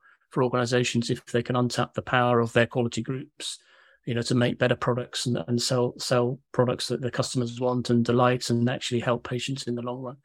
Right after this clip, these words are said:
So, you know, going back to the car analogy, you know, if it's, my question to a quality professional is, do you want to be the, the person that the, the quality individual that hands out speeding tickets, or do you want to be the quality individual that helps build a more beautiful car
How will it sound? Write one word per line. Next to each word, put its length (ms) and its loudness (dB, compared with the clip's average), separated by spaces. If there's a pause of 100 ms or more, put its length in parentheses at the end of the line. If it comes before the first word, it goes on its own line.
(480)
So, 420 -2
you 140 -4
know, 80 -2
going 160 10
back 100 10
to 100 -6
the 120 2
car 240 10
analogy, 400 6
you 100 4
know, 140 2
if 180 -4
it's, 160 -2 (300)
my 80 4
question 300 6
to 140 0
a 40 2
quality 320 0
professional 480 2
is, 320 0 (460)
do 120 6
you 80 8
want 160 8
to 80 -12
be 100 6
the, 240 4
the 140 -2
person 380 2
that 140 -4 (220)
the, 180 2
the 120 -2
quality 500 0
individual 560 2
that 80 -2
hands 300 4
out 160 4
speeding 360 6
tickets, 480 0
or 140 2
do 140 0
you 120 2
want 120 4
to 40 2
be 160 4
the 140 2
quality 340 2
individual 440 2
that 180 2 (380)
helps 280 4
build 260 4
a 40 -2
more 160 0
beautiful 340 0
car 460 4